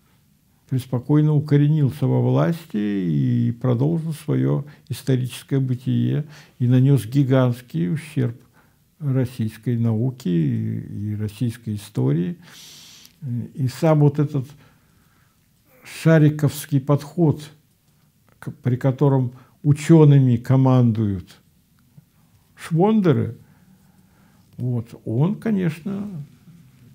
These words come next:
конечно, тяжело изживаем. Это подход, при котором учёный находится в подчинении у чиновника.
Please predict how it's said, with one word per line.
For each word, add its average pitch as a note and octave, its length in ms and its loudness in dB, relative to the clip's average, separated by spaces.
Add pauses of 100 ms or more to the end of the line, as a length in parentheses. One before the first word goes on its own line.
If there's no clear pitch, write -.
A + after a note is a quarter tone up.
(140)
конечно, A#2+ 640 -10 (2500)
тяжело D3+ 460 4
изживаем. C3 580 -2 (920)
Это C#3 200 -2
подход, G3 500 2
при F3+ 100 2
котором E3+ 500 4
учёный F3+ 960 2 (2500)
находится F#3 640 2
в D3+ 80 -4
подчинении F3+ 720 -2
у A3 180 0
чиновника. D#3+ 800 -2